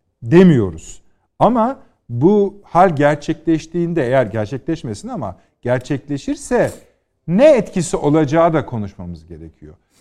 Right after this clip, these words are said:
Çünkü seksenler başka, doksanlar başka. Yani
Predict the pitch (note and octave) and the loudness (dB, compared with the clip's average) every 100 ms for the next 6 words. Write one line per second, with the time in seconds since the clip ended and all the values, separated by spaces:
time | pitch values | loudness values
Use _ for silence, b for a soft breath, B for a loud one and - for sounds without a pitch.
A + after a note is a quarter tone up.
0 | _ - G3 F#3 C#3 - C3+ - D3 D3+ | _ -4 -4 -2 -6 -4 -6 -2 -2 0
1 | E3+ E3+ D#3+ - F3+ F3 F3 B2 A#2+ - | -2 -2 -4 -6 -8 -8 -8 -6 -6 -4
2 | C3+ D3 E3 E3 D#3+ D3+ - E3+ F3 - | -4 -2 -2 -2 -4 -4 -4 -2 -2 -8
3 | - | -20